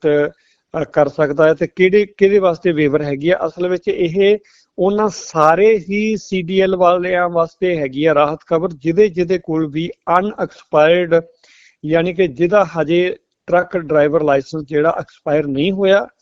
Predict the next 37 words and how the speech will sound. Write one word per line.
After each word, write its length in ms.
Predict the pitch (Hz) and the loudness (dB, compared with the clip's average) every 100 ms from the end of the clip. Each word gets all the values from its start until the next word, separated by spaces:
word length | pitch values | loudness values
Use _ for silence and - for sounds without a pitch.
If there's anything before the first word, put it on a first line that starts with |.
| _ _ _ _ - | _ _ _ _ 0
ਪਰ 200 | 165 170 185 | 0 2 0
ਉਹਦਾ 280 | 170 190 | 0 0
ਮੈਡੀਕਲ 540 | 180 147 151 208 226 220 | -2 0 0 0 -2 -2
ਐਕਸਪਾਇਰ 400 | 202 - 180 175 | -4 0 0 0
ਹੋ 180 | 156 131 | -4 -4
ਗਿਆ 260 | 139 156 - _ _ _ _ | -2 -4 -10 _ _ _ _
ਤੇ 140 | 180 175 | 0 0
ਕਿਸੇ 360 | 190 175 208 | 0 2 2
ਕਾਰਨ 340 | 196 170 165 170 | 4 2 2 0
ਕਰਕੇ 340 | 170 147 180 | 0 2 -2
ਉਹਦਾ 220 | 185 170 | 2 0
ਮੈਡੀਕਲ 420 | 160 143 143 170 | 0 -2 -2 -4
ਸਬਮਿਟ 440 | 156 160 135 160 156 143 | -4 -4 -2 -2 -6 -6
ਨਹੀਂ 260 | 139 185 | -2 -2
ਹੋ 180 | 196 170 | -2 0
ਰਿਹਾ, 240 | 175 190 208 _ _ _ _ - | 2 0 -2 _ _ _ _ 2
ਤਾਂ 180 | 185 190 | 2 4
ਇਸ 160 | 196 196 | 2 2
ਕਰਕੇ 420 | - 180 - 214 | 2 0 2 -2
ਉਹਨਾਂ 300 | - 196 220 | 0 -2 -2
ਸਾਰਿਆਂ 540 | 196 - 170 160 208 226 | -4 -6 0 2 4 4
ਵਾਸਤੇ 400 | 208 165 196 185 | 2 0 0 0
ਹੀ 220 | 165 180 | 0 -4
ਇਹ 140 | 185 170 | -4 -2
ਰਾਹਤ 360 | 160 143 156 | -4 -6 -6
ਦੀ 100 | 151 | -6
ਖਬਰ 300 | 175 160 147 | -4 -4 -4
ਹੈਗੀ 320 | 147 123 139 165 | -6 -8 -2 0
ਆ। 140 | 208 - _ _ _ - | 0 -2 _ _ _ -2
ਪਰ 140 | 175 | 0
ਇਹਦੇ 360 | 196 190 220 214 | 2 2 2 2
ਵਿੱਚ 300 | 196 196 208 - | 0 -2 -8 -2
ਕੋਈ 320 | 196 208 226 | 0 2 0
ਵੀ, 380 | 208 208 214 214 | -4 -2 -2 -6
ਅਹ, 480 | _ _ _ 170 160 | _ _ _ 0 2
ਜਿਹੜਾ 300 | 156 170 180 | 4 4 4
ਸਪੈਸ਼ਲ 880 | - - 165 180 196 - 214 190 190 | 2 -6 0 2 2 2 2 2 0